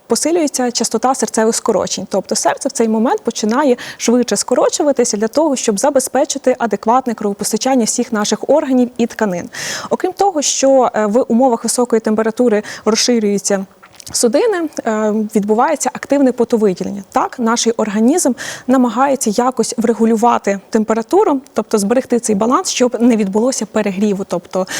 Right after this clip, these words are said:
е, таким чином організм себе, е, так би мовити, е, <clears throat> попереджує, е, перегрів організму і, е, наслідок цього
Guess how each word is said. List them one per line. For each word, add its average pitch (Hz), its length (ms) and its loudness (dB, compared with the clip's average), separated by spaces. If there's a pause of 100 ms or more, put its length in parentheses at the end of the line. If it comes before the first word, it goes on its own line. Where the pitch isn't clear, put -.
(260)
е, 196 580 -2
таким 220 240 -4
чином 294 300 0
організм 220 440 0
себе, 220 420 0 (600)
е, 208 140 2
так 208 120 0
би 214 120 -2
мовити, 214 760 2 (360)
е, 208 280 -2 (480)
<clears throat> - 80 -8
попереджує, 226 880 2
е, 196 640 0 (120)
перегрів 226 480 0
організму 277 640 0
і, 262 480 2
е, 208 640 0
наслідок 214 520 -2
цього 208 460 -2